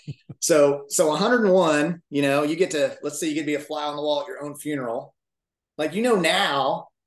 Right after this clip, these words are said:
Speaker 2: you can already, you can, you can predict that you can put the formula together so the predictable outcome is that there are thousands of people at your funeral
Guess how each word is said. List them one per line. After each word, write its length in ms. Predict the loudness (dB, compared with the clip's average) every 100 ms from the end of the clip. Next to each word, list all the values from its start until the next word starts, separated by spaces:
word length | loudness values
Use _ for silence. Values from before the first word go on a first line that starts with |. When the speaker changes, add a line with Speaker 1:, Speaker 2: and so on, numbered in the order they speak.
| _
Speaker 2:
you 120 | -8 -2
can 140 | -2
already, 540 | 0 -2 -2 -4 -8 _ _ _ _ _
you 120 | -16
can, 160 | -14 -12
you 80 | -8
can 320 | -6 -6 -10
predict 480 | -6 -4 -2 -2 -2
that 100 | -4
you 80 | -8
can 100 | -2
put 120 | -2
the 100 | -2
formula 340 | -4 -2 0 -2
together 360 | -2 -2 -2
so 100 | -4
the 140 | -8 -8
predictable 460 | -6 -4 -4 -2
outcome 580 | -2 -4 -6 -6 -6 -8
is 160 | -10 -6
that 280 | -4 -4 -6 -14 _ _
there 220 | 2 6
are 80 | 4
thousands 500 | 2 0 -2 -2 -4
of 60 | -2
people 280 | 0 0 -2
at 80 |
your 120 | -6 -8
funeral 680 | -4 -4 -2 -2 -4 -10